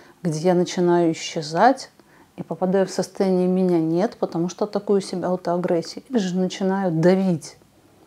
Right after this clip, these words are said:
на водителя такси для того, чтобы он гнал. Когда я понимаю, что я тревожусь, я начинаю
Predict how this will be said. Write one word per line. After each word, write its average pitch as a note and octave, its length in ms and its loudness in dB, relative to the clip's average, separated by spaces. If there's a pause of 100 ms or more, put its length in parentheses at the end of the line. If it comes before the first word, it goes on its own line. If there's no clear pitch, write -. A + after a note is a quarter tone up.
(140)
на F3 380 2
водителя F3+ 580 0
такси - 540 -4
для E3 180 0
того, E3+ 260 -4
чтобы E3+ 380 -6
он E3+ 160 -4
гнал. D#3 420 -6 (800)
Когда F3+ 260 2
я F#3 80 4
понимаю, G3 540 4
что - 240 -6
я D#3+ 60 -2
тревожусь, C#4+ 720 2
я F3+ 100 2
начинаю F#3 840 0